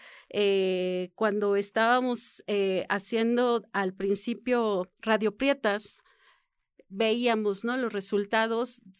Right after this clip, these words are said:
de que llegaban a, a, a más compañeras, que eran lugares, eran espacios también, porque querían las compañeras plantear sus denuncias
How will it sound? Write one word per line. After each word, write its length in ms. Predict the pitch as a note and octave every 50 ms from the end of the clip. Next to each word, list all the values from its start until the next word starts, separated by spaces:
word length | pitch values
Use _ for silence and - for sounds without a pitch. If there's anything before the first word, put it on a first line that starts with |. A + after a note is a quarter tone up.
| - - -
de 140 | A3+ G#3+
que 140 | G#3+ A3 G#3
llegaban 560 | F#3 G#3+ G#3 F#3+ A3+ A#3+ C4 C#4 C#4 C4 A#3
a, 260 | G#3 F#3 F3 E3+ - -
a, 240 | - F#3 F#3 - -
a 40 | G3+
más 220 | G#3+ A3 A3 A3
compañeras, 1000 | - - B3+ A#3+ A3+ A3+ G3 F#3+ G#3+ G#3+ A3 A3 A3 G#3+ G#3+ G#3 G#3+ A3 - -
que 400 | - - A3 G3+ F#3+ F#3 F#3 F#3 - - - - - _
eran 300 | - A3+ A3 A#3 B3+ C4
lugares, 480 | B3+ A3+ G3 G3 A3 A#3+ C4 C4+ C4 -
eran 240 | B3 A3+ A3 A3 A3
espacios 760 | G3+ F#3+ - - _ - G#3 A3+ B3+ B3 - - B3+ A3+ G#3+
también, 540 | - G3 F#3+ F#3 G3+ G#3+ G#3+ A#3 A#3 A#3 A#3
porque 340 | - G3+ F#3+ F#3 - G3 F#3
querían 400 | F#3+ G3+ F#3+ G3 G#3 G#3+ G#3 G#3+
las 180 | G#3+ G#3+ G#3+ -
compañeras 640 | - G#3+ F#3+ - G3+ G3 G3+ G3+ G3 G#3 G#3+ -
plantear 480 | - - G3 F3 F3 - G#3+ G#3+ A3+ A3+
sus 200 | - - B3 G3+
denuncias 800 | G#3 G3+ G3 G#3+ A3+ A#3 A3 A3+ - A#3 A3 G#3+ A3+ A3+ -